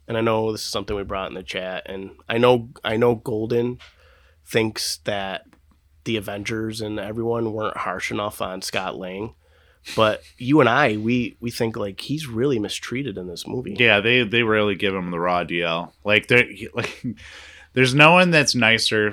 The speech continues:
Speaker 2: brings more to the table. Like, they didn't even consider, like, time travel as an option.
Speaker 1: Right.
Speaker 2: Um,
Speaker 1: 'Cause they didn't think it was
Speaker 2: until, uh,
Speaker 1: possible
Speaker 2: yeah,
Speaker 1: either.
Speaker 2: they didn't think it was possible. And even,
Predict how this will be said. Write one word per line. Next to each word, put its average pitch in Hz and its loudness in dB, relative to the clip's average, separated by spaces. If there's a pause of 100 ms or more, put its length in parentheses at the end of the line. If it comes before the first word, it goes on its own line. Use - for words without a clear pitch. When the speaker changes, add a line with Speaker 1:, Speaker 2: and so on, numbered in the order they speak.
Speaker 2:
brings 139 4
more 131 4
to 131 -4
the 110 -2
table. 107 2
Like, 107 0
they 123 6
didn't 139 0
even 123 2
consider, 110 -2
like, 95 -2
time 107 -2
travel 95 -4
as 90 -4
an 92 -4
option. 85 -2 (320)
Speaker 1:
Right. 110 0 (420)
Speaker 2:
Um, 90 2 (640)
Speaker 1:
'Cause - -8
they 127 2
didn't 120 4
think 123 2
it - 8
was 123 8
Speaker 2:
until, 113 6
uh, 107 4
Speaker 1:
possible 117 2
Speaker 2:
yeah, 113 6
Speaker 1:
either. - -6
Speaker 2:
they 110 2
didn't 113 0
think 120 -2
it 113 2
was 101 -4
possible. 101 0 (180)
And 123 -2
even, 165 2